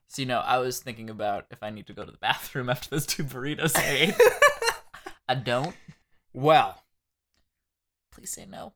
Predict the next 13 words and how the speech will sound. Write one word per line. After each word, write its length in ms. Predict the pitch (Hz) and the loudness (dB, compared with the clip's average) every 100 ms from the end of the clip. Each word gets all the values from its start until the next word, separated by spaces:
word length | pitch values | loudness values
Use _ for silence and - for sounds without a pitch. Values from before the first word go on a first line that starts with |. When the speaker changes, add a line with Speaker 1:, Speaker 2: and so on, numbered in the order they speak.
| _ | _
Speaker 2:
In 160 | 135 127 | -4 0
early 260 | 131 139 - | 2 2 0
twenty 300 | 147 143 135 | 0 0 0
fifteen, 680 | 165 165 208 202 165 185 - _ _ 180 | 0 2 2 4 2 -2 -8 _ _ -6
Speaker 1:
Nothing 380 | 180 190 240 | -4 -2 -4
happened 360 | 220 165 170 143 | -8 -10 -10 -14
and 100 | 110 | -8
everyone 400 | 143 185 185 180 | -6 -6 -8 -10
was 140 | 175 | -10
okay. 400 | 175 160 127 104 - | -12 -12 -12 -12 -12
Speaker 2:
twenty-year-old 720 | - 139 147 151 156 160 156 | -4 -2 2 4 4 4 0
Tyron 540 | - 123 131 139 151 | -2 2 4 2 0
Dobbs 540 | 135 120 113 117 - | 4 6 6 2 -4